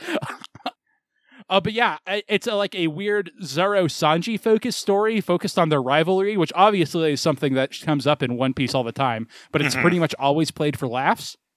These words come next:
Speaker 1: So it's
Speaker 2: Yeah.
Speaker 1: interesting to see it kinda genuinely here, where Sanji has to cut a fish and none of his knives are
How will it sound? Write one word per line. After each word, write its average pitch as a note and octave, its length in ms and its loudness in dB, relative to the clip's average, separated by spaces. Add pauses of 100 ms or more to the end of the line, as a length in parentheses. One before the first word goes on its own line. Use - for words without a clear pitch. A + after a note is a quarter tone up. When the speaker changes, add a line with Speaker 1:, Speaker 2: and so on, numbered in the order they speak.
(380)
Speaker 1:
So E3 140 2
it's D#3 100 0
Speaker 2:
Yeah. E3+ 80 -2
Speaker 1:
interesting C3 380 4
to D3 80 -2
see F3 160 0
it D#3 80 0
kinda C#3+ 260 0
genuinely E3+ 600 -2
here, G3 300 -2
where A#2+ 280 -2 (220)
Sanji D3+ 300 0
has D3 120 -2
to D3 80 -6
cut D3+ 160 0
a C3 60 0
fish D#3 320 0
and C3 80 -2
none C#3+ 160 -2
of C3 80 -6
his C3+ 280 -4 (400)
knives C#3+ 400 0
are C#3 120 -6